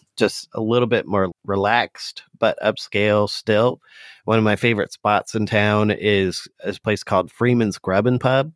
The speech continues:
It's a very small building, uh, rich in history, but the food is awesome. They have brisket that they smoke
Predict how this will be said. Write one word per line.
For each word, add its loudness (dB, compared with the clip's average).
It's -20
a -20
very 2
small 0
building, 0
uh, -16
rich 0
in 2
history, 0
but 0
the 0
food 0
is 0
awesome. 0
They 0
have -2
brisket 0
that -4
they -2
smoke -2